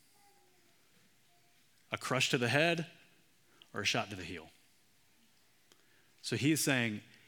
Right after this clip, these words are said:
in this very cryptic way, all the way back, the third chapter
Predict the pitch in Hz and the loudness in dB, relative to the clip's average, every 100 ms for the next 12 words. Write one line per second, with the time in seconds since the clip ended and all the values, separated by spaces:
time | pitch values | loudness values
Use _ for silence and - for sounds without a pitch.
0 | - 147 143 123 110 107 135 156 156 - | -8 -2 0 -2 -2 -2 0 2 0 -2
1 | - - 160 - 165 - 123 110 98 - | -6 -2 -2 -2 -4 -2 -2 0 -2 -6
2 | - - - 147 170 190 185 180 151 135 | -16 -12 -4 -2 2 4 4 4 4 0
3 | 123 156 143 - - 190 214 220 185 - | 0 -2 -2 -4 0 2 4 4 2 6
4 | 190 190 - 180 | 6 6 2 0